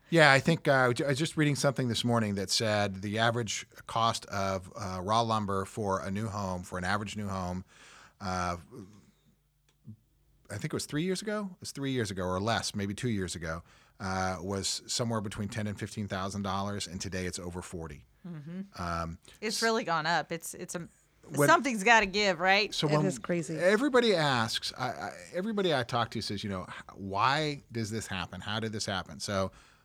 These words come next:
Speaker 1: let me toss it out there, at least what the research I've done is, uh, because this one isn't all on covid. covid played a part in shutting down mills,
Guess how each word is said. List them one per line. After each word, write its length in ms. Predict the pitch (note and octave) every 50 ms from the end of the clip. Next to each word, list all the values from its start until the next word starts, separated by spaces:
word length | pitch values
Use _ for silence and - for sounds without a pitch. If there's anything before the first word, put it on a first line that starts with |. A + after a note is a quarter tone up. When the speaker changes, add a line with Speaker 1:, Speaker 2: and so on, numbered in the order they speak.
| _ -
Speaker 1:
let 60 | B2 B2
me 80 | C3+
toss 320 | - - C#3 C3+ C3 - -
it 80 | G2+
out 220 | F2 E2+ D#2+ - -
there, 180 | F2+ F2 F2
at 100 | E2+ D2+
least 300 | G2+ A#2+ A#2 - - -
what 260 | F#2+ G#2 G2+ G#2 F#2+
the 60 | - G2+
research 380 | G2 G2+ F#2+ - F#2+ E2+ - E2+
I've 200 | E2 E2 E2 -
done 360 | E2 D2 C#2+ D#2+ G2 - -
is, 320 | - G2 F2+ F2 E2 - - - -
uh, 140 | F2+ F#2 F2
because 340 | F2 F2 G2 - A2+ A2 -
this 160 | B3+ A#3 -
one 100 | G#3+ E3
isn't 240 | C3+ B2+ A2+ A#2+ G#2+ -
all 320 | - G2 F#2 F#2+ F#2+ F#2+
on 240 | - - F2 E2+ F2
covid. 380 | - - F#2 E2+ D#2 D2+ D#2 - - _ _ _ - - - - - - _ -
covid 280 | - D#3+ D#3+ F3+ D#3+ -
played 160 | D3+ D3+ D3
a 20 | C#3+
part 420 | - - C3 B2 B2 C3+ C3+ - -
in 140 | - G#2 F#2+
shutting 320 | - - A#2 A2 A#2+ A#2+
down 240 | A2+ B2 A#2 B2 B2 A2+
mills, 460 | G#2 G#2 G#2 G#2 A2+ A2+ - -